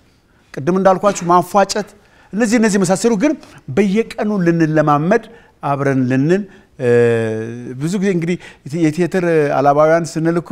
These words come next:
ቤት ውስጥ የምናደርጋቸው ለምሳሌ የሆነ ምሪንዳ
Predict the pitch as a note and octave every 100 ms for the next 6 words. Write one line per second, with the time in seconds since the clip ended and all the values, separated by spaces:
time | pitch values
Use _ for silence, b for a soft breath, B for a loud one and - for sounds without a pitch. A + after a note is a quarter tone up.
0 | A#3+ D#3+ E3 E3 - D#3 D#3 D3+ D3 C#3+
1 | C#3 C#3 B B B B2+ A#2+ D3 C#3+ C#3
2 | C3 B2 B2 B2+ B2 B2+ C3 C3 B2+ A#2+
3 | B2 C3+ C3